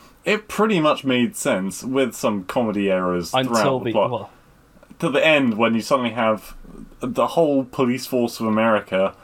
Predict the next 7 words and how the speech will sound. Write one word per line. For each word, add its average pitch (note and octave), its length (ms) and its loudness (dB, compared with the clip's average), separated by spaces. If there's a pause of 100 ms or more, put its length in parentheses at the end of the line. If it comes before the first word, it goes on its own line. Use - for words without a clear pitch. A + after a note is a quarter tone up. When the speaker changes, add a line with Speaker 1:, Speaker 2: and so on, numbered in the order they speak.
(460)
Speaker 1:
the G2+ 320 2
county B2 640 0
sheriff, G2+ 680 0
the, G2+ 560 -2 (540)
um, F#2+ 720 0
National B2 440 0
Guard, F#2+ 580 0